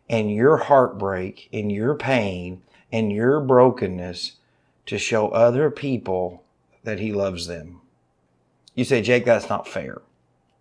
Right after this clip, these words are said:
That's asking too much." You see, God has done everything for us by sending Jesus to die upon the cross, to be buried, and to rise again.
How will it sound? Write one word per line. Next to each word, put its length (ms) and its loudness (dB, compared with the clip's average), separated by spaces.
That's 260 -2
asking 640 -2
too 180 -4
much." 460 -8
You 100 -2
see, 460 -4
God 320 0
has 200 -4
done 220 -2
everything 580 -4
for 200 -4
us 380 -8
by 140 4
sending 440 0
Jesus 540 -4
to 120 -8
die 220 0
upon 320 -4
the 100 -4
cross, 540 -2
to 80 -12
be 140 -6
buried, 500 -2
and 240 -6
to 100 -2
rise 420 2
again. 420 -4